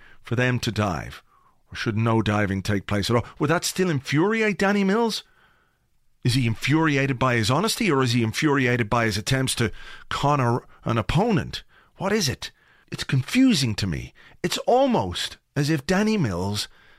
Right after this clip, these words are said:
has no consistent point of view on this. And I find that that happens most of the time when you just make something up as you go along. Like, if you hold a deeply entrenched position on diving,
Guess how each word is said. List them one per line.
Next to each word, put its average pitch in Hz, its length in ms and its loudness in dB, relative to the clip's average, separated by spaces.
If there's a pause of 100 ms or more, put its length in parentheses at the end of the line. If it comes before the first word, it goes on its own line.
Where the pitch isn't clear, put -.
(120)
has 135 220 0
no 208 200 4
consistent 170 840 -2
point 147 320 0
of 131 100 0
view 185 220 0
on 85 180 -2
this. - 320 -10 (1300)
And 151 100 0
I 240 120 2
find 170 320 0
that 147 80 -2
that 196 180 0
happens 98 540 -2 (320)
most 135 420 2
of 131 80 -2
the 117 80 -4
time 120 260 0
when 165 140 2
you 180 80 2
just 143 220 -2
make 139 340 -2
something 120 600 -2
up 104 200 -8 (120)
as 113 220 0
you 110 120 2
go 104 260 2
along. 98 460 -2 (320)
Like, 131 160 0
if 147 140 2
you 220 240 4
hold 101 600 0 (280)
a 107 80 -4
deeply 175 480 -2
entrenched 139 480 0
position 113 400 0
on 101 200 -2
diving, 92 580 -2